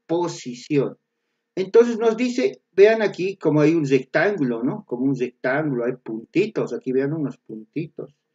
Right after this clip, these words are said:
unos puntitos. Voy a suponer eso, a ver, con este grosor. Eh, con lápiz, ¿dónde está?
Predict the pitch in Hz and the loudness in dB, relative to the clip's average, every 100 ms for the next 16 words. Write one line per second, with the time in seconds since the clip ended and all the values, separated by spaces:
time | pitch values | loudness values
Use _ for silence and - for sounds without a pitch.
0 | _ _ 131 131 - - 113 - - _ | _ _ -8 -8 -8 -14 -18 -16 -20 _
1 | _ _ _ _ _ - 127 131 135 127 | _ _ _ _ _ -4 -2 -2 -6 -6
2 | 120 120 120 - 123 120 131 _ _ - | -4 -4 -6 -8 -6 -6 -8 _ _ -12
3 | 123 - 123 107 101 - _ _ _ _ | -10 -8 -10 -8 -10 -14 _ _ _ _
4 | _ _ _ _ _ 147 143 123 120 117 | _ _ _ _ _ -18 -14 -12 -10 -8
5 | 117 120 107 98 73 _ _ - 131 143 | -10 -8 -8 -8 -10 _ _ -10 -6 -8
6 | - 160 | -10 -14